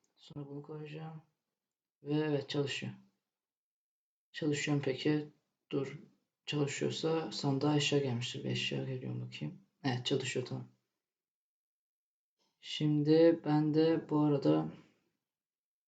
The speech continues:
bir demir set olayım ya. Ol-, kaldım böyle hani.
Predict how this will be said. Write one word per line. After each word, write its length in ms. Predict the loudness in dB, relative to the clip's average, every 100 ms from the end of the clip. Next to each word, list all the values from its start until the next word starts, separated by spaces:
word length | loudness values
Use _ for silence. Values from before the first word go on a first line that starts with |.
| _
bir 80 | -2
demir 240 | 2 2 4
set 260 | 2 6
olayım 360 | 6 6 4 2
ya. 140 | 0
Ol-, 260 | -4 -4 -8 -16 _ _ _ _ _ -12
kaldım 480 | 0 2 4 2 2
böyle 180 | 2 2
hani. 280 | 2 0